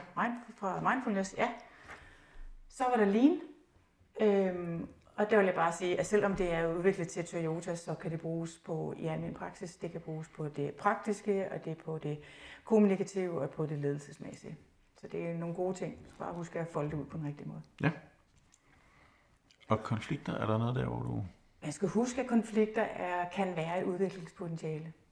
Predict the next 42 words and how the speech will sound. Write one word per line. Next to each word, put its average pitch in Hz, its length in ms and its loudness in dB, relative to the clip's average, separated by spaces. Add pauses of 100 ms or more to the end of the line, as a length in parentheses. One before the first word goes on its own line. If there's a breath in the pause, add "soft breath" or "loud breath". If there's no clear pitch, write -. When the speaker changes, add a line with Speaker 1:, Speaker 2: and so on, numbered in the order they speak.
(140)
Speaker 1:
Og 165 160 -4
man 165 120 0
skal 180 160 -6
huske, 190 340 -2
at, 165 300 -6
øh, 156 60 -2
at 156 380 -6
der 165 60 -4
skal 165 200 -8
være 175 240 -2
et - 200 -8
rum, 202 160 4 (260)
hvor 180 100 2
der 170 260 -4
er 160 200 0 (440 loud breath)
plads 277 260 4
til 240 100 0
konflikter, 185 500 -2
hvor 180 140 -2
man 170 180 -4
kan, 156 360 -4 (300 loud breath)
hvor 185 80 -4
man 180 100 -2
kan 185 100 -2
sige 247 200 0
dem 240 160 6
og, 185 80 0
og 175 220 -4
have, 175 220 -2
have 185 240 -2
med 214 100 6
det 269 60 4
at 247 100 0
gøre 208 240 4
trygt. 262 320 -2 (460 loud breath)
Og 202 100 -2
så 214 100 -2
skal 202 160 -2
man, 196 120 2 (200)
øh, 151 480 -4 (240)
sørge 190 320 0
f-, - 380 -18